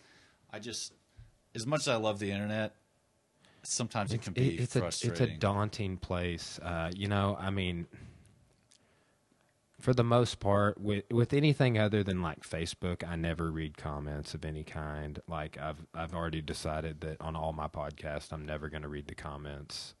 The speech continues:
Speaker 2: And, uh,
Speaker 1: Did it, I think N P R turned off their comments, didn't they?
Speaker 2: Genius, genius
Speaker 1: I,
Speaker 2: move for
Speaker 1: yeah, I don't know
Speaker 2: N P R.
Speaker 1: what the, I mean, all the comments are on Facebook, but even then,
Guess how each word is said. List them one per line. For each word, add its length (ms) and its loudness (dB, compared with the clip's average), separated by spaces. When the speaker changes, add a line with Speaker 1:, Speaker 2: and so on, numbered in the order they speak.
Speaker 2:
And, 340 -8
uh, 160 -8
Speaker 1:
Did 160 -4
it, 220 -6
I 80 -4
think 260 -10
N 140 -4
P 180 -2
R 160 -2
turned 240 -6
off 260 -6
their 140 -8
comments, 480 -10
didn't 240 -8
they? 160 -6
Speaker 2:
Genius, 600 -12
genius 300 -8
Speaker 1:
I, 140 2
Speaker 2:
move 240 -6
for 100 -10
Speaker 1:
yeah, 120 -2
I 20 -4
don't 160 -4
know 80 -2
Speaker 2:
N 60 -2
P 20 -4
R. 60 -4
Speaker 1:
what 120 -8
the, 240 -8
I 60 -6
mean, 260 -2
all 180 0
the 80 -2
comments 340 -2
are 100 -4
on 80 -6
Facebook, 420 -6
but 140 -2
even 180 -2
then, 360 -2